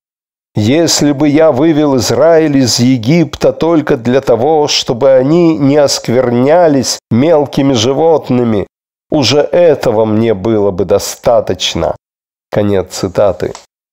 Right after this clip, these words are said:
Бог создал мир с мудростью и совершенством. Он сделал так, что животные ходят на четырёх ногах и близко к земле.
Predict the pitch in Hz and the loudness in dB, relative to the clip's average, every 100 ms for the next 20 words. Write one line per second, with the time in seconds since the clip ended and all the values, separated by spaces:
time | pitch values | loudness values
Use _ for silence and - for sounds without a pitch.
0 | _ _ _ _ _ _ _ _ _ _ | _ _ _ _ _ _ _ _ _ _
1 | - 104 127 131 - - 135 110 92 123 | -4 0 0 0 -2 -2 -2 -2 0 2
2 | 131 127 117 117 131 127 110 - - 113 | 2 2 0 2 2 0 -4 -4 -4 -2
3 | 120 120 107 110 - - 110 - 117 - | 0 0 -2 -4 -4 -4 -4 -2 -2 -2
4 | 104 104 - - 113 98 90 - 92 73 | -2 -2 -4 -2 0 0 -4 -6 -4 -6
5 | - 117 _ _ _ _ _ - 127 131 | -6 -18 _ _ _ _ _ -4 -2 0
6 | 98 107 151 147 143 - 139 143 135 135 | 0 0 0 2 0 0 2 2 2 -2
7 | - - 117 127 117 139 135 139 131 135 | -6 -4 -2 -2 0 0 0 -2 0 -2
8 | - 135 131 123 - 123 - 117 123 131 | -2 -2 -2 -2 -2 -4 -4 -2 0 0
9 | 120 113 110 98 117 131 120 - 151 101 | -2 -2 0 0 2 2 0 -4 -4 -2
10 | 107 120 120 - 127 110 95 117 113 113 | 0 0 -2 -4 -4 -4 -2 -2 0 0
11 | 107 87 - | 0 0 -4